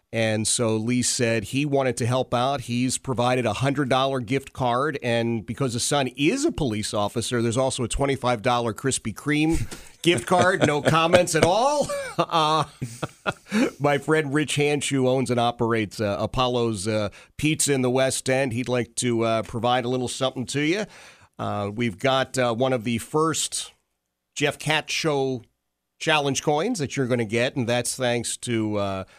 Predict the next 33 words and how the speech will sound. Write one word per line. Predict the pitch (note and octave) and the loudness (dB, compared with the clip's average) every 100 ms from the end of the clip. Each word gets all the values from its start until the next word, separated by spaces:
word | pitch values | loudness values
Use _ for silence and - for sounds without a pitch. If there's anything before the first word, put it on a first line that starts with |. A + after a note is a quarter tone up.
| - _ | -20 _
Prince | - D#3+ - | -2 -2 0
George | D3+ C#3 B2+ - | 0 0 0 -4
Towing | - D#3+ D#3+ A#2 | -2 0 2 0
down | G#2 A2+ A#2 | 0 0 2
there | A#2 A#2 | 0 2
in, | A2 G#2+ | 0 0
uh, | G2+ F#2 F#2+ | -2 -2 -4
South | - C3 B2 - | -2 0 0 -2
Prince | B2+ G#2+ | -2 -2
George. | - B2+ B2+ C#3 C3+ - - _ _ | -2 0 0 -2 -6 -14 -20 _ _
We | B2+ D3 | -2 0
have | C#3+ D3+ D3 | 2 0 2
a | C3 B2 | 0 -2
beautiful | A2 B2+ E3+ B3 A#3 - G2+ | -4 -2 0 2 0 0 -6
Thin | - E3+ E3+ | 0 2 2
Blue | D3 C#3+ | 0 0
Line | C3 C3 B2+ | 2 2 0
flag, | A2+ - D#3 E3 B2 G#2 A2+ | -2 -2 0 2 2 -2 -4
which | G2+ A2+ A2 - | -2 -2 -2 -4
is, | A2 G2 G2+ | -4 -2 0
uh, | A2+ A2+ | 0 2
made | A2 B2 C3 | 2 0 0
by | A2 A2+ G#2+ | 0 0 0
Pastor | B2 C3+ - | 0 0 -2
Steve | A2+ C#3+ B2+ F#2+ | -2 0 0 0
Boots. | C3 D#3+ - | 0 0 -2
He's | B2 G#2 | -4 -4
the, | F#2 G#2+ G#2 | -2 -2 0
uh, | G2 | -2
Henrico | G2+ A#2 A2 A#2+ A#2+ | -2 0 0 0 -2
County | A#2 B2 A#2 A#2 | -4 -2 -2 -2
Police | - A2+ A#2 A2+ - | -2 -2 0 0 -2
chaplain | - D3 B2 - D3+ B3 | -2 2 2 2 -2 -2